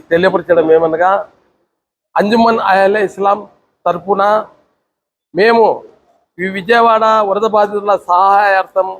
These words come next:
మానవతా దృక్పథంతో వాళ్ళకు ఏదో మేలు జరగాల మన నుండి, మన కమ్యూనిటీ నుండి, మన ప్రొద్దుటూరు నివ-, వాసుల నుండి అనే ఆలోచన తీసుకొని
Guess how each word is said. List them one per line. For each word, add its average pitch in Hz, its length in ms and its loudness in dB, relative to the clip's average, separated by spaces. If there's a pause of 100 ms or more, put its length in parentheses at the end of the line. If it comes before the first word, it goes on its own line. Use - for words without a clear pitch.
(360)
మానవతా 202 480 2
దృక్పథంతో 185 640 -6 (240)
వాళ్ళకు 175 340 -2 (480)
ఏదో 226 240 2 (100)
మేలు 220 300 -2
జరగాల 202 460 0
మన 180 220 -6
నుండి, 180 300 -6
మన 165 180 -4
కమ్యూనిటీ 170 500 -8
నుండి, 165 280 -6 (640)
మన 175 140 0 (400)
ప్రొద్దుటూరు 185 540 -2 (420)
నివ-, 156 260 -6
వాసుల 170 360 -2
నుండి 165 200 -6
అనే 156 240 0
ఆలోచన 165 540 0 (160)
తీసుకొని 165 420 -6